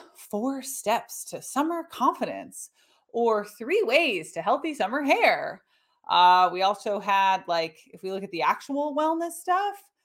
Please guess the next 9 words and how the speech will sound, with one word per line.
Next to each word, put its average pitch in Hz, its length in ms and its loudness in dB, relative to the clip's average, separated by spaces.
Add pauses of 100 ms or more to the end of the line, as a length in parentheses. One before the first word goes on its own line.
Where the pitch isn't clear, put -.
(640)
I - 40 -16
found 262 300 0
a 214 80 0
lot, 202 580 2 (420)
a 165 100 -14
lot 180 640 -8 (640)
of 185 100 -16 (220)
outdated 220 760 0
information 185 960 -14